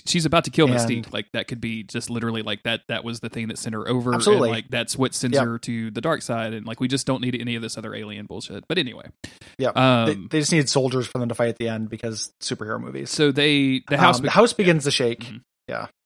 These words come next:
Speaker 2: Uh, house shakes. Dad's like, "Hey, stop that." And she's like, "It's not me, it's them." And she leaves. I love the disgust in her voice. Like, you know, as she, as she leaves, she knows they're coming. Um, and they, uh, she puts her dad to sleep,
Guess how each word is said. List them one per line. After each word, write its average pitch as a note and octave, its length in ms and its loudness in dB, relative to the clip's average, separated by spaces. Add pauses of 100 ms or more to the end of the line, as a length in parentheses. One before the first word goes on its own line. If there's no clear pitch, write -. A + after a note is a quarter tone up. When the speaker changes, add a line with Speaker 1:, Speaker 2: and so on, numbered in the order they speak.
(320)
Speaker 2:
Uh, - 240 -10
house E3+ 180 0
shakes. F3 240 2
Dad's D3 340 8
like, C3+ 100 4
"Hey, C#3+ 120 0
stop C3+ 320 0
that." A#2+ 140 0
And B2 100 -4
she's B2+ 120 -4
like, A#2 80 -4
"It's A2+ 120 -8
not C#3+ 140 2
me, B2 220 0
it's A2+ 120 -6
them." A2+ 440 -4 (380)
And B2+ 100 0
she C#3+ 100 2
leaves. B2+ 180 2
I C3+ 40 6
love C3+ 160 8
the C3+ 80 2
disgust B2 460 -2
in A#2 80 -2
her A2 100 -6
voice. A#2 400 -6
Like, A#2+ 320 -2 (360)
you B2+ 80 -4
know, A#2 160 -2
as A#2+ 100 -4
she, C#3+ 120 -4
as B2 100 -4
she C3 120 -4
leaves, C3+ 280 2
she B2+ 100 -4
knows A#2+ 160 -2
they're A#2 100 -6
coming. D3 340 -2 (460)
Um, C3+ 300 6
and D#3 180 4
they, F3+ 280 6
uh, B2+ 180 4
she - 140 -2
puts - 160 -2
her G3 60 4
dad D3+ 180 6
to C3+ 60 0
sleep, A#2 300 -4